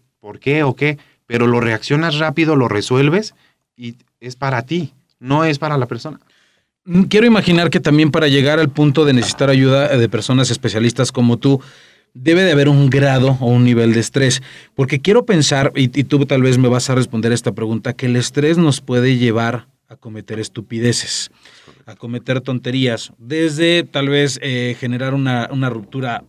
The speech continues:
Speaker 2: amorosa, eh, una relación
Speaker 1: Una
Speaker 2: interpersonal, eh, entrar en el rollo de, de empezar a, a generar estimulantes con algún tipo de, de sustancia para poder relajar el cuerpo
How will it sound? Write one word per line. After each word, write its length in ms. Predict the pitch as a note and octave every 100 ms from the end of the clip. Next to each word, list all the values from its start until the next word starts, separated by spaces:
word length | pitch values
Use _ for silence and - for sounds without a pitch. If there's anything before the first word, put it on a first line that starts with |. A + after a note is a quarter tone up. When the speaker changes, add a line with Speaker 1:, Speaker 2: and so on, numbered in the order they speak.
| -
Speaker 2:
amorosa, 680 | A#2 A#2 D#3+ E3+ D#3+ D#3+ D#3+ - - _ -
eh, 280 | C3 B2+ C#3
una 160 | C3+
relación 540 | B2+ A#2 A#2 - B2+ B2+
Speaker 1:
Una 80 | B2
Speaker 2:
interpersonal, 1000 | A#2 - A2+ - A#2+ C#3+ D3+ D3+ D3+ -
eh, 220 | B2 A#2 -
entrar 460 | B2+ B2 C3+ C#3
en 120 | C3+ B2
el 100 | A#2+
rollo 320 | C3+ C3+ B2+
de, 140 | B2 A#2+
de 140 | B2
empezar 420 | A2+ B2 - C3
a, 140 | C#3 - - _ _
a 100 | A#2+
generar 360 | C#3 C3 C#3+ D3
estimulantes 800 | C#3 C#3 B2 B2+ C#3 C3+ D3 -
con 240 | B2 B2+
algún 260 | B2+ C3 C3
tipo 300 | C3+ C#3+ C3+
de, 200 | A#2+ A2+
de 120 | B2
sustancia 600 | - A#2+ C#3+ C#3 C#3+ C#3+
para 220 | B2+ A#2+
poder 280 | B2+ B2+ C3+
relajar 800 | C3+ B2+ B2 A#2 - D3+ E3+ F3
el 140 | C3 A#2
cuerpo 480 | C3 B2+ C3+ D3